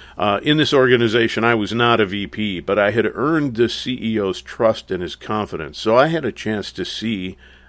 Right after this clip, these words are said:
how he invested in those around him. He was a good role model for those who ask me, "I'm an introvert, can I still be a leader?" Well, obviously,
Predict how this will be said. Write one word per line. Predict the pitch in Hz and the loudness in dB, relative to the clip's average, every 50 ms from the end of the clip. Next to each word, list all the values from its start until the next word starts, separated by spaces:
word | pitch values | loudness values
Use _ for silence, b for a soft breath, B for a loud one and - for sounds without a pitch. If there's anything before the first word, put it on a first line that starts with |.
| b - | b -16
how | - - 87 90 107 110 113 | -8 -4 0 0 0 0 -2
he | - 143 131 123 127 | -2 -4 -2 -2 -2
invested | 135 131 110 104 95 80 - - - 95 82 80 82 b b b b b b _ - | -2 -2 -2 -2 -2 -2 -4 -8 -10 -12 -12 -12 -14 b b b b b b _ -6
in | 95 90 87 78 | -6 -6 -4 -6
those | 85 85 82 82 78 - | -6 -4 -4 -6 -6 -8
around | 90 82 82 95 92 87 80 76 73 | -8 -6 -2 -2 -2 -2 -2 -6 -10
him. | - 69 67 - - - _ _ _ b b b b b b b b b b b b b b b b b _ | -12 -12 -14 -14 -16 -20 _ _ _ b b b b b b b b b b b b b b b b b _
He | - 185 | -2 0
was | 196 190 - | 2 2 2
a | 147 | 2
good | 123 143 202 214 | 2 2 2 2
role | 180 135 139 147 156 151 147 | 4 4 6 6 6 6 6
model | 135 104 90 85 85 87 | 4 2 2 0 -2 -4
for | - - 110 | -4 -4 -4
those | 104 98 110 113 113 113 101 - | -2 0 0 2 2 0 0 0
who | 110 107 98 | -2 0 0
ask | 95 98 104 - - - | 0 0 0 -2 -6 -8
me, | 104 104 95 92 87 - _ - | -10 -10 -8 -10 -12 -14 _ -6
"I'm | - 113 147 156 | -4 0 0 4
an | 156 | 4
introvert, | 175 196 185 - 180 147 151 147 127 - - | 4 4 4 4 2 2 2 2 2 0 -2
can | - 123 | -2 0
I | 117 123 | 2 2
still | 117 - - 160 165 156 | 2 2 2 2 2 4
be | 151 160 151 | 4 2 2
a | 143 | 4
leader?" | 139 151 165 165 175 202 208 202 - - _ - | 4 2 4 4 4 4 4 2 0 -6 _ -6
Well, | - 90 95 101 120 117 - _ - - | -2 0 0 0 -2 -4 -8 _ -6 -2
obviously, | 101 113 127 131 135 147 139 135 - 131 135 135 131 127 120 | 0 0 0 0 0 -2 -2 -2 -2 -2 -2 -2 -2 -4 -6